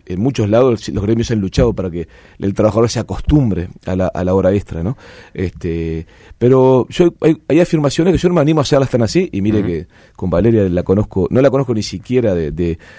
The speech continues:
Speaker 1: de, de la mili-, la conozco mucho antes, esta, este, hace muchos años, eh, tengo una relación personal excelente, también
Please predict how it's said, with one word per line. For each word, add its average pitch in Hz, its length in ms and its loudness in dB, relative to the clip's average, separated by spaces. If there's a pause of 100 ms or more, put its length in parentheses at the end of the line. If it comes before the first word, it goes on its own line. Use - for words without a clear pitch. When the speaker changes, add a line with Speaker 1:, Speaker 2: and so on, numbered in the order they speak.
(180)
Speaker 1:
de, 90 400 0
de 90 160 -6
la 90 80 2
mili-, 90 380 0
la 82 100 -2
conozco 120 260 0
mucho 143 380 4
antes, 160 380 -2
esta, 90 440 -4
este, 85 480 -6 (320)
hace 98 200 -6
muchos 117 340 0
años, 151 340 -2
eh, 104 60 -6
tengo 90 160 -4
una 85 140 -2
relación 90 260 -6
personal 92 360 -6
excelente, 123 500 -2
también 95 400 0